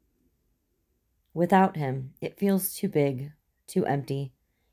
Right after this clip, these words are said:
and she's too untethered after the past few days.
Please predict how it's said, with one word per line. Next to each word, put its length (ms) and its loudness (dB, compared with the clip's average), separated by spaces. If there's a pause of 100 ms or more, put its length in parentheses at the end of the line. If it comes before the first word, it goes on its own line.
and 160 0
she's 240 0
too 300 4
untethered 600 0
after 220 -4
the 140 -2
past 360 -4
few 140 -4
days. 480 -4